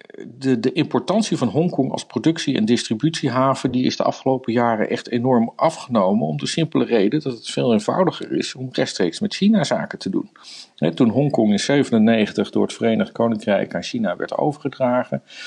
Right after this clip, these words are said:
toen was Hongkong verantwoordelijk voor vijftien procent van het bruto nationaal product van heel China.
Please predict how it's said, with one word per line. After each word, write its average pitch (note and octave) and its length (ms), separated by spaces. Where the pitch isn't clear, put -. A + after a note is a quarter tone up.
toen A#2 140
was E2+ 160
Hongkong B2 500
verantwoordelijk A#2 600
voor - 140
vijftien D3+ 540
procent A2+ 580
van - 160
het G2+ 140
bruto A#2+ 280
nationaal A2 420
product G#2 360
van G#2+ 120
heel G#2 200
China. C3+ 500